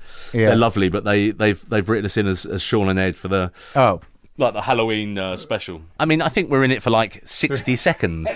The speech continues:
Speaker 1: That's it?
Speaker 2: Yeah.
Speaker 1: And when you go back, where you go back to? Where you living?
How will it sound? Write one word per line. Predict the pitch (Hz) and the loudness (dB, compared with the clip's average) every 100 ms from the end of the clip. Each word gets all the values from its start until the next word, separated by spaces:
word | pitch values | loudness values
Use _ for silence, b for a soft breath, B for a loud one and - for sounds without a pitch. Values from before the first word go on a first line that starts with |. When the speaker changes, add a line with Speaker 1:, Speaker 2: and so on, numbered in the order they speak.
| 185 | -6
Speaker 1:
That's | - - - | -6 -8 -8
it? | 185 202 220 - | -8 -8 -10 -6
Speaker 2:
Yeah. | 196 160 165 B B B B B - | 0 0 0 B B B B B -2
Speaker 1:
And | 139 | 0
when | 151 156 | 2 0
you | 143 | 0
go | 147 | 2
back, | 143 131 120 | 4 2 2
where | 131 | 2
you | 127 | 4
go | 127 | 2
back | 120 120 - | 2 0 0
to? | 123 | 0
Where | 101 139 | 2 2
you | 139 | 2
living? | 143 92 80 | 2 0 -8